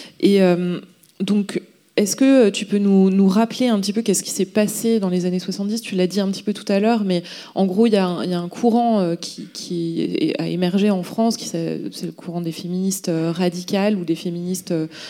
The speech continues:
euh, matérialistes, et, euh, qui est emmené à la base, justement, euh, par, euh, Monique Wittig, Simone de Beauvoir. C'était un courant qui était, euh, euh, un peu global, en, finalement, qui réunissait pas mal de féministes françaises.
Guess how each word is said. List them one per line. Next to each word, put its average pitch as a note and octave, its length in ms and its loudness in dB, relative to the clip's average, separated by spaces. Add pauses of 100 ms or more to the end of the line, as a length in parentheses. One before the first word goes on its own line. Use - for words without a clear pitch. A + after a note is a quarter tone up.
(340)
euh, D#3+ 420 0
matérialistes, F#3+ 800 2 (140)
et, F#3+ 200 6
euh, E3 100 4
qui - 160 -6
est F3+ 40 0
emmené G3 480 4
à F3+ 300 0
la F#3+ 140 4
base, G3+ 400 2
justement, F#3+ 640 -2
euh, E3+ 100 0
par, F3+ 340 -2
euh, E3+ 140 2 (360)
Monique F#3 280 -2
Wittig, G#3+ 520 -2
Simone F#3 300 -4
de F3+ 100 0
Beauvoir. G3 380 0
C'était F#3+ 220 -6
un E3 100 -6
courant G3+ 340 0
qui G#3 120 -4
était, G3 300 0
euh, E3 120 0 (460)
euh, C2 960 -6 (480)
un E3+ 100 -4
peu F#3+ 200 -4
global, F#3 500 2
en, F3+ 100 -2
finalement, F3+ 600 -8
qui G3+ 160 -4
réunissait F3+ 400 0
pas F#3 100 -2
mal F#3+ 160 -2
de F3+ 80 0
féministes F3 460 -6
françaises. G3+ 540 -4